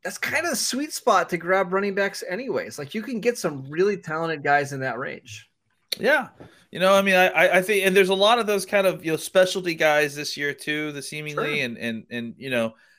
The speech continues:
Speaker 2: I, I think if you're looking to replace somebody like, you know, that's gonna be your future number one running back or, or a guy that you think is gonna get the bulk of your carries, I mean, I don't know that,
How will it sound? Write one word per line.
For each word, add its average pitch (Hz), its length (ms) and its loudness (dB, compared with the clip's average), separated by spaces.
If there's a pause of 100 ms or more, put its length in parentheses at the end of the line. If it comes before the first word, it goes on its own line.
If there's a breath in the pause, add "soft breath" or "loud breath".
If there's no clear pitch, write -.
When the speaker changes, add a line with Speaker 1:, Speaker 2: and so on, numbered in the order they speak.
(100)
Speaker 2:
I, 160 160 2
I 175 100 2
think 226 220 -2
if 208 140 -4
you're 185 160 -2
looking 190 400 0
to 156 100 -6
replace 156 640 -2
somebody 143 760 -4
like, 123 340 -4
you 127 160 -4
know, 117 100 -2
that's 110 320 -8
gonna 127 160 -8
be 120 100 -8
your 113 140 -6
future 117 640 -4 (560)
number 120 460 -2
one 127 340 0
running 131 220 -2
back 127 320 4
or, 113 160 -2
or 117 180 -2
a 113 60 -6
guy 120 220 4
that 117 100 -2
you 110 120 -8
think 117 180 -12
is 113 80 -10
gonna 117 160 -8
get 110 120 -8
the 107 80 -6
bulk 120 320 -2
of 107 60 -16
your 101 100 -10
carries, 143 540 2 (720 soft breath)
I - 60 0
mean, 165 100 -4
I 170 100 6
don't 175 160 4
know 160 200 4
that, 139 200 0